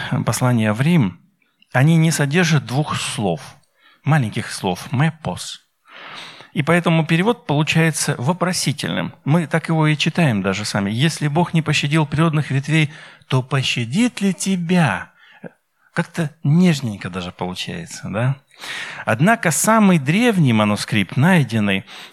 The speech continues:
э, называется «Папирус сорок шестой», и датируется он двухсотым годом. Это самый-самый-самый древний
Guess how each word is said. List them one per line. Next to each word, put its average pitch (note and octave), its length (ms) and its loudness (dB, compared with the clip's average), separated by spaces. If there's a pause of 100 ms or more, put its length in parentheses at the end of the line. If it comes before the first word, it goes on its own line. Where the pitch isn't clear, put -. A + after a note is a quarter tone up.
э, G#2+ 120 0
называется A#2 1040 0
«Папирус C3+ 400 -2
сорок A#2+ 260 -2
шестой», E3+ 540 -2
и G2 80 -2
датируется A#2+ 640 -2
он B2 240 0
двухсотым A2+ 800 -2
годом. G2 400 -4
Это A2+ 180 -8
самый-самый-самый C#3+ 1200 0
древний A2 480 0